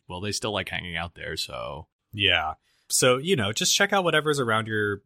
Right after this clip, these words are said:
Speaker 2: your area. If you're in Richmond and you somehow didn't know about the craft beer scene, definitely
Speaker 1: Mm-hmm.
Speaker 2: check it out. And just experiment. I-, it's like I say with wine, y-, I'm,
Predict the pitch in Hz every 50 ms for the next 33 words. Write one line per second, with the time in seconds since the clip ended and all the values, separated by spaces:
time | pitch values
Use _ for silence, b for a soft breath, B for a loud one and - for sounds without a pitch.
0 | _ - - 110 101 95 95 95 98 95 95 98 98 95 92 - 104 101 104 101
1 | 95 98 98 - - 110 101 101 95 92 90 87 85 87 87 85 80 - - -
2 | 92 92 92 98 98 95 - - 98 95 95 98 98 101 101 98 107 104 104 110
3 | 110 98 120 113 110 110 110 110 110 101 110 107 - - 110 - - 117 107 110
4 | - - 110 104 107 104 - - 107 107 104 95 87 - 90 92 107 98 98 95
5 | 92 92 85 85 98 95 - 101 92 92 92 92 92 92 92 - _ _ _ _
6 | _ _ _ _ - 117 107 107 107 104 104 101 101 101 98 98 98 - - -
7 | - _ _ _ _ _ _ _ _ _ _ _ - - 123 - - 262 247 -
8 | - - - 95 104 131 147 156 160 160 160 151 107 110 110 117 113 107 113 110
9 | 110 - 117 113 - 117 110 - 117 110 110 107 - 95 90 90 95 98 104 107
10 | 110 110 104 92 98 104 95 92 - - - - 98 104 107 104 95